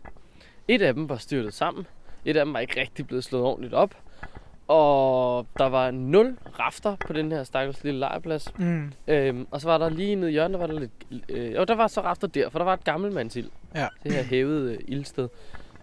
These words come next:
Speaker 1: Og, øh, det var det. <laughs>
Speaker 2: Ja.
Speaker 1: Det var simpelthen det. Og jeg tænkte, "Hold da op." Det var, det var da også en
Speaker 2: Det er
Speaker 1: måde at holde
Speaker 2: fantastisk.
Speaker 1: lejrplads på. Jeg kan, kan afsløre, at det var ikke, øh, danske spejdere.
Speaker 2: <laughs> Okay.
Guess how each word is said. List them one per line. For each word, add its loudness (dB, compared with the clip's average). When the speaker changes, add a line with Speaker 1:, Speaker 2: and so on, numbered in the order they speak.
Speaker 1:
Og, 8
øh, 0
det 4
var -2
det. -10
<laughs> -2
Speaker 2:
Ja. 4
Speaker 1:
Det 2
var 8
simpelthen 2
det. 0
Og 4
jeg 6
tænkte, 0
"Hold 4
da 0
op." -2
Det 2
var, 2
det 4
var 6
da 2
også 0
en 2
Speaker 2:
Det 4
er 2
Speaker 1:
måde 0
at 0
holde 0
Speaker 2:
fantastisk. -2
Speaker 1:
lejrplads -10
på. -4
Jeg 0
kan, -8
kan -2
afsløre, 0
at -6
det -8
var -6
ikke, -8
øh, -4
danske -4
spejdere. -10
Speaker 2:
<laughs> 6
Okay. -2